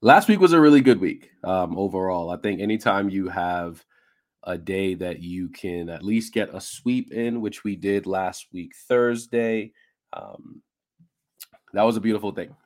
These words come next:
That was a beautiful thing. I think just the best part about it was seeing how many people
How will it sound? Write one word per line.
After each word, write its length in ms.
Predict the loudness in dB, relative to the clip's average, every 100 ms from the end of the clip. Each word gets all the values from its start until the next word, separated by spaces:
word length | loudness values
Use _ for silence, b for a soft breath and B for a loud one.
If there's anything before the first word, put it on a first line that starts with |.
| _
That 120 | -6
was 100 | -6
a 60 | -6
beautiful 260 | -10 -10 -10
thing. 180 | -10
I 60 | -8
think 320 | -6 -6 -6 _ b b b
just 160 | -4 0
the 80 | 0
best 300 | 0 0 4
part 200 | 4 4
about 280 | 0 -2
it 160 | -2 -6
was 180 | -10 -8
seeing 220 | -8 -8
how 320 | -6 -4 -4
many 220 | -4 -6
people 640 | -8 -10 -10 -8 -12 -12